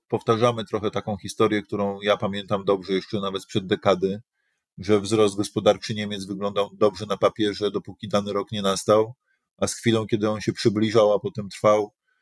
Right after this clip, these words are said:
prognozy gospodarcze były ciągle rewidowane w dół.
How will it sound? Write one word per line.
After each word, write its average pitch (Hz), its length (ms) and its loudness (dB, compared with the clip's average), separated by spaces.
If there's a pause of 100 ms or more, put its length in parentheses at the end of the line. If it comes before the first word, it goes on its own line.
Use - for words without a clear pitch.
(400)
prognozy 107 380 0
gospodarcze 104 560 0
były 101 200 -2
ciągle 107 300 0
rewidowane 101 560 2
w 95 80 -14
dół. 90 320 2